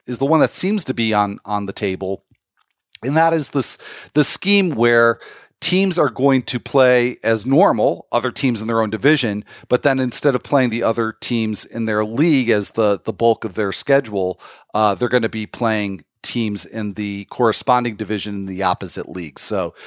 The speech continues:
you'll have N L East playing the A L East teams when they're not within their intradition-, intradivisional schedule, and so on. Um, so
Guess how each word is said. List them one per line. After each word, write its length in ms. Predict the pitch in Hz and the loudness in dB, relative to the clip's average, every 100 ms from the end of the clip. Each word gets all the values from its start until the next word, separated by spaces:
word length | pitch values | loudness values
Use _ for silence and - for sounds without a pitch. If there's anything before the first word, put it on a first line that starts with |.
| - - | -16 -6
you'll 100 | 90 | -6
have 100 | 80 | -4
N 140 | 104 | -4
L 200 | 95 90 | -4 -4
East 240 | 123 123 - | -4 -4 -4
playing 240 | 107 98 | -4 -4
the 120 | 82 | -4
A 120 | 107 | -2
L 180 | 101 104 | 0 0
East 220 | 131 139 | 0 -2
teams 280 | - 127 117 | 0 -2 -2
when 80 | 104 | -6
they're 100 | 92 | -4
not 280 | 98 98 - | -2 -2 -2
within 380 | 101 - 104 95 | -10 -10 -10 -8
their 400 | 92 90 - 78 | -6 -8 -10 -12
intradition-, 520 | 101 107 104 101 - _ | -10 -8 -6 -6 -8 _
intradivisional 880 | 107 - 104 98 - 90 104 95 90 | -10 -6 -4 -4 -6 -8 -6 -8 -10
schedule, 580 | - 139 135 131 120 - - - - | -2 0 2 0 0 -2 -12 -20 -12
and 140 | 101 | -8
so 340 | 98 - 160 143 | -2 2 2 2
on. 340 | 92 82 82 _ - - - _ - | 0 -4 -10 _ -20 -20 -20 _ 0
Um, 520 | 123 120 117 113 95 _ _ - | 4 4 4 0 -8 _ _ -10
so 560 | - 233 220 202 147 | 0 4 6 4 0